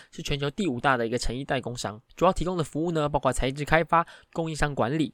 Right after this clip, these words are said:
搜寻、款式设计等各项产品的研发与制造，均累积了无数经验，能够提供客户一个多样性的选择以及一次性购足的，呃，服务。那除此之外呢，除了本身在本业，也就是在纺织业下游做得非常好以外呢，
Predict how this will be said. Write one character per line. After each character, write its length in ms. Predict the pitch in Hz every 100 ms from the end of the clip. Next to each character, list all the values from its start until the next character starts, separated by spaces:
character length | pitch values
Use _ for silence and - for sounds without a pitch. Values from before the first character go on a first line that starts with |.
| -
搜 220 | - 160
寻、 360 | 160 113 104 131 _
款 160 | - 120
式 140 | 139
设 160 | 156 165
计 180 | - 127
等 160 | - -
各 100 | 240
项 160 | 220 202
产 220 | - 180
品 80 | 175
的 80 | 127
研 200 | 127 147
发 200 | 185 196
与 120 | 117
制 160 | - 147
造， 180 | 127
均 220 | 123 165 151
累 120 | 117
积 160 | -
了 80 | 139
无 140 | - 147
数 160 | 170
经 160 | - 135
验， 100 | 131
能 80 | 123
够 100 | 147
提 80 | -
供 140 | 147 143
客 160 | -
户 140 | 139 135
一 40 |
个 60 | 135
多 200 | 165 190
样 100 | 151
性 180 | 160
的 60 | 127
选 180 | - 95
择 160 | - 101
以 40 |
及 80 | 120
一 120 | 139
次 180 | - 196
性 160 | 160 151
购 180 | 151
足 160 | 120 107
的， 220 | 110 107 - - -
呃， 80 | 120
服 220 | - 123 180
务。 100 | 143 _ _ _ - -
那 80 | 247
除 160 | - 247
此 80 |
之 120 | - 233
外 200 | 214 196
呢， 120 | 185
除 160 | -
了 80 | 208
本 200 | - 113
身 200 | - 196
在 180 | 208 170
本 260 | - 117 135
业， 220 | 170 110
也 100 | 120
就 60 | 139
是 20 |
在 280 | 165 156 147
纺 200 | - 123
织 120 | 127
业 60 | 185
下 260 | - 190 113
游 80 |
做 120 | 127 139
得 60 |
非 140 | 147 156
常 100 | 139
好 180 | 104 -
以 20 |
外 200 | 120 131
呢， 140 | 120